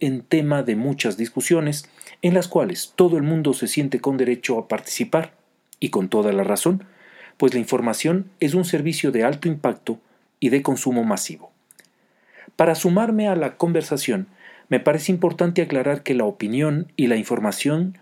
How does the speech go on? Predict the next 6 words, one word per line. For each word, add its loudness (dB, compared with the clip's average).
son 0
temas 0
que -2
están -2
estrechamente -2
ligados, 0